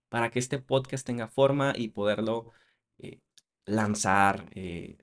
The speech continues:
debidamente con su cuidado y cariño que requiere todo podcast. Así que, Mike, muchas gracias, te mando, eh, un abrazo y, bueno, ahora sí me despido. No se olviden de estar al pendiente de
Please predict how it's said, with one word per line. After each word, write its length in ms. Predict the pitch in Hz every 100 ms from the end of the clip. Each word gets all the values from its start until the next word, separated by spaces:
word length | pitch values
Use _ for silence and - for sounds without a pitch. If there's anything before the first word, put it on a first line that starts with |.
| - 104
debidamente 880 | 110 107 101 92 95 85 90 90 90
con 180 | 87
su 260 | - 92 - _ _ _
cuidado 460 | 98 98 92 92
y 60 | 90
cariño 380 | 92 92 92 90
que 120 | 92
requiere 440 | 85 90 85 - _
todo 240 | 90 90
podcast. 480 | - 95 - 95 98
Así 200 | 98 123
que, 160 | 117 101
Mike, 400 | 101 120 113 - _ _ _
muchas 320 | 95 - 98
gracias, 540 | 101 107 110 110 104
te 80 | -
mando, 640 | 95 92 92 92 92 90 _ _ _ _ _ _ _ _ -
eh, 200 | 87 87
un 160 | 110 110
abrazo 760 | 101 113 123 - 120 120 127 -
y, 320 | 107 104 104
bueno, 300 | 117 190 180 -
ahora 220 | 82 123
sí 140 | 127
me 120 | 127
despido. 480 | 113 107 - 139 139
No 100 | 135
se 120 | 127
olviden 240 | 127 127 127
de 40 |
estar 220 | 117 117 117
al 120 | 127
pendiente 500 | 113 107 104 107 120
de 320 | 120 117